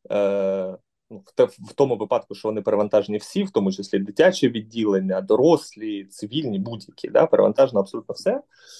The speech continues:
І, е, через це є фактично якась логіка пріоритетності, да? Тобто, якщо твоєму життю нічого не загрожує, а моєму життю вже за, за три дні вже після поранення фактично нічого не загрожувало,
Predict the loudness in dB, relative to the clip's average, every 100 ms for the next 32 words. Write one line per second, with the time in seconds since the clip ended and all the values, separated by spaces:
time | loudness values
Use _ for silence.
0 | -20 _ -10 -6 0 0 2 2 2 0
1 | _ _ _ -2 2 2 2 2 0 -2
2 | -6 -6 0 2 2 4 2 2 0 0
3 | -2 0 -2 4 2 4 0 0 0 -4
4 | -2 -2 0 -4 -4 -18 -16 -8 -6 -4
5 | -2 -2 0 -2 0 2 2 0 -6 -6
6 | -6 2 4 6 4 4 4 4 2 -4
7 | _ _ _ _ _ _ -4 2 4 2
8 | -2 -6 -8 -8 -8 -8 -6 -2 0 -2
9 | -4 -4 -4 0 0 0 -8 -20 _ -20
10 | -20 -20 _ _ -8 2 2 4 2 4
11 | 0 0 0 -2 -4 -8 0 2 2 -4
12 | -6 -4 -6 -6 -4 0 2 2 4 4
13 | 4 2 0